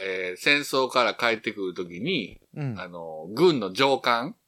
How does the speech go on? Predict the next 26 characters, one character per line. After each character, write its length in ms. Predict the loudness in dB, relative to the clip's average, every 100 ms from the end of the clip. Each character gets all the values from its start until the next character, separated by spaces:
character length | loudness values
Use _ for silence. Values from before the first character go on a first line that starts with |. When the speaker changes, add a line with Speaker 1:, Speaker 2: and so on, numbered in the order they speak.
| -18
Speaker 1:
自 180 | -8 -6
分 100 | -4
の 120 | 0
上 240 | 4 4
司 180 | 2 -4
に、 100 | -2
Speaker 2:
は 560 | -2 -2 _ _ _ -8
い 0 |
は 20 |
い 20 |
は 0 |
い。 20 |
う 20 | -2
ん。 20 |
Speaker 1:
「お 20 |
前 220 | 4 4 6
農 220 | 4 4
家 100 | 2
や 140 | 0
っ 100 | 0
て 140 | -4 -6
ん 40 |
や 140 | -4 -6
っ 60 |
た 120 | -4
ら、 300 | 0 2 0